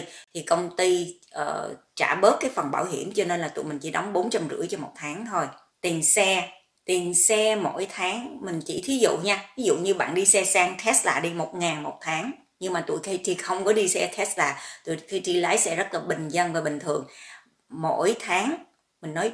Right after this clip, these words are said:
trung bình mỗi tháng hai chiếc xe mà để mà mình trả hàng tháng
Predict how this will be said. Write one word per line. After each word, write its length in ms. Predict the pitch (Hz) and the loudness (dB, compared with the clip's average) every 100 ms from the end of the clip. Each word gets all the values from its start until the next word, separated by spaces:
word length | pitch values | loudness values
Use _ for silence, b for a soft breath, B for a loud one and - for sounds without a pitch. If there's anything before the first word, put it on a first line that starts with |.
| - | 0
trung 220 | 220 208 | 0 2
bình 140 | 185 147 | 0 0
mỗi 220 | 139 180 | -2 -2
tháng 300 | - 190 226 285 | -4 -6 -6 -2
hai 200 | 196 190 | -2 -2
chiếc 160 | 254 262 | 0 2
xe 440 | - 202 185 175 - _ _ _ - | 4 4 4 0 -12 _ _ _ -8
mà 140 | 160 | -6
để 240 | 160 - 190 | -2 -2 0
mà 120 | 185 | 0
mình 180 | 151 143 | 0 -2
trả 160 | 139 170 | -2 -2
hàng 260 | 208 156 151 | -2 -4 -4
tháng 300 | 156 190 | -4 -4